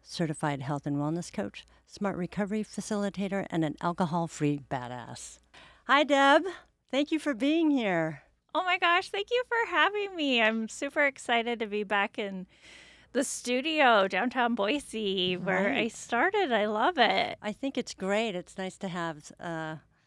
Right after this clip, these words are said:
Speaker 1: have you here in real time. So thank you. So let's just get started.
Speaker 2: I'm ready.
Speaker 1: What was life like before being alcohol free?
Speaker 2: Okay.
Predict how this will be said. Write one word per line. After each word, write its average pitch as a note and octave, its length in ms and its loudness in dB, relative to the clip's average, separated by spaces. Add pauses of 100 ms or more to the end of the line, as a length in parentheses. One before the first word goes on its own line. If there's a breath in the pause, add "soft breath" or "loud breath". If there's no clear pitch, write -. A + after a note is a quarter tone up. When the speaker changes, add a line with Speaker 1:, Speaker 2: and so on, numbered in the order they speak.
(500)
Speaker 1:
have F#3 200 -8
you F3 100 -8
here E3+ 300 -4
in E3 300 -6
real D#3+ 400 -6 (120)
time. E3 540 -2
So F3 180 -12
thank F#3+ 300 -6
you. F3 300 -2 (260 loud breath)
So C4+ 140 -2
let's C#4+ 260 0
just F4+ 180 -10
get D#4 160 -6
started. B3+ 480 -2 (640)
Speaker 2:
I'm G3 160 -20
ready. F3+ 440 -6 (360 soft breath)
Speaker 1:
What A#3+ 140 -4
was D4+ 180 0
life C4+ 220 -2
like B3+ 340 -4
before F#3+ 400 -6
being F#3+ 400 -6
alcohol G3 460 -12 (140)
free? - 380 -16 (1040)
Speaker 2:
Okay. A3+ 440 0